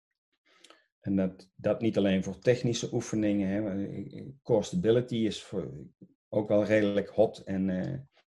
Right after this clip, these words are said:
dan zien ze een core stability oefening bij, eh, het Nederlands team en die gaat dan iedereen meteen inzetten bij de meisjes, eh, C. Ja, dat, die gaan dat niet trekken.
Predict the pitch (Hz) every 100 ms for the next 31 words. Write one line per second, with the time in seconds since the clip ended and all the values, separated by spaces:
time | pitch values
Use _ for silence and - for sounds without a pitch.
0 | _ _ _ _ _ _ 95 107 98 95
1 | 95 104 - 87 117 120 - 117 - 110
2 | 107 104 104 90 98 95 98 90 - 101
3 | 95 95 95 110 107 101 98 - 107 98
4 | 98 - 98 95 95 98 98 95 95 92
5 | 107 104 98 95 90 - 95 95 101 101
6 | 95 92 92 87 92 92 92 - 95 92
7 | 90 90 - _ _ _ _ - 98 92
8 | - 95 - 95 92 87 - 110 90 123
9 | 139 _ _ - - - - - _ _
10 | _ - 95 90 - _ - 101 - 98
11 | 107 98 110 107 104 120 123 - 113 -
12 | 76